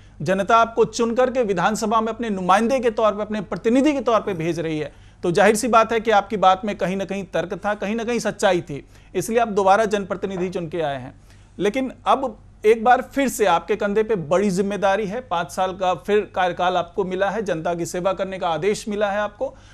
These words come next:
तो इस बार फिर, अ, एक ब-, बात जो सामने आई, आप, अ, डबल इंजन की सरकार है, आप, अ, मोदी सरकार केंद्र में है, योगी सरकार हमारे उत्तर प्रदेश में है, इस दौरान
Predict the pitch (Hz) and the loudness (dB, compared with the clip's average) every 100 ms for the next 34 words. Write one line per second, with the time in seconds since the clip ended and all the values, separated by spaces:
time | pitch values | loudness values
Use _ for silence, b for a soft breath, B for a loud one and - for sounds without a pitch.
0 | b - 233 247 - 202 226 - - 302 | b 2 4 4 -2 -2 0 -2 -2 -6
1 | 294 - 208 170 196 208 170 185 185 180 | -4 -2 0 0 0 -2 -2 0 0 0
2 | 165 147 185 175 196 185 185 190 180 185 | -2 0 0 2 -2 -2 -2 -2 -2 -2
3 | 180 - 165 170 - 156 147 - - 151 | -4 -2 -4 -4 -8 -8 -8 -12 -6 -2
4 | 190 190 185 180 170 170 156 170 165 147 | -2 -2 -4 -10 -8 -8 -2 -2 -2 -4
5 | 165 175 160 160 160 - 165 156 151 147 | -6 -4 -2 -4 -6 -6 -4 -2 -4 -8
6 | - 151 165 165 170 156 165 160 143 151 | -12 -6 -4 -4 -6 -4 -4 -4 -8 -10
7 | 170 165 156 156 147 151 143 b b 156 | -8 -6 -6 -6 -6 -8 -10 b b -6
8 | 165 160 160 143 165 156 151 - - - | -4 -4 -4 -2 -2 -2 -6 -12 -20 -12
9 | 143 151 156 156 180 175 160 156 - 160 | -8 -6 -6 -6 -6 -6 -6 -8 -10 -8
10 | 143 143 b b b b 190 170 196 202 | -8 -8 b b b b -4 -2 0 0
11 | 202 | -2